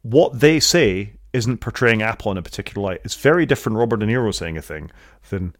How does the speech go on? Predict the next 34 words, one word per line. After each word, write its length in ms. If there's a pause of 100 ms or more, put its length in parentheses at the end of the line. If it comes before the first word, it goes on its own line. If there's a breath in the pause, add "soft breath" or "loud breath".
(100)
Tim 220
Cook 240
saying 240
a 60
thing 320
or 80
Craig 320
Fe-, 160
Craig 280
Federighi 440
saying 260
a 40
thing. 180 (280 soft breath)
They 240
work 380
for 280
the 120
company. 560 (380 soft breath)
Robert 280
De 60
Niro 380
is 180
an 160
actor 460 (160 soft breath)
who 140
just 180
happens 360
to 100
be 160
in 80
a 60
film. 360 (480 loud breath)
So, 380 (180)
uh, 100